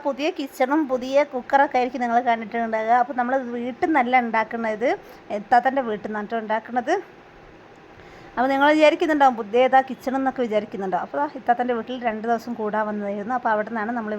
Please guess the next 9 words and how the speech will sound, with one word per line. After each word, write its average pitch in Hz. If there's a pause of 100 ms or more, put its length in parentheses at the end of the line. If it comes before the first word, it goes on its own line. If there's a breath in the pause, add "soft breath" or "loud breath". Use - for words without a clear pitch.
വീഡിയോ 196
എടുക്കുന്നത്. 190 (400 loud breath)
അപ്പോൾ 277
ഇത് 294 (280)
ഉടച്ചതിന് 254 (100)
ശേഷം, 226 (280)
ഏ, 220 (120)
മിക്സിയിലേക്ക് 240
ഇടുക. 196